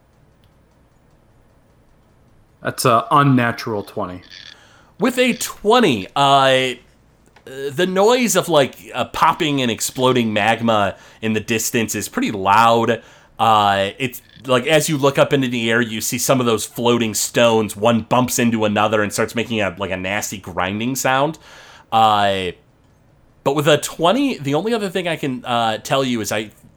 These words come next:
Speaker 2: uh, you hear, uh, you don't hear the sounds of, like,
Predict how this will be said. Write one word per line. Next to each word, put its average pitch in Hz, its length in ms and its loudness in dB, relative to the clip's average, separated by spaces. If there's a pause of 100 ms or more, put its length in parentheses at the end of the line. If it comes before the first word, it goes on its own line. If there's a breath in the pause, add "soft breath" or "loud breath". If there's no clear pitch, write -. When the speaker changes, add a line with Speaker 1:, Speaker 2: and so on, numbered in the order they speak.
(240)
Speaker 2:
uh, 98 320 -4
you 123 200 -6
hear, 135 440 -2 (600 loud breath)
uh, 101 480 -2 (260)
you 147 140 -6
don't 233 260 0
hear 269 240 -2
the 180 140 -2
sounds 165 480 0
of, 123 340 0
like, 107 220 -2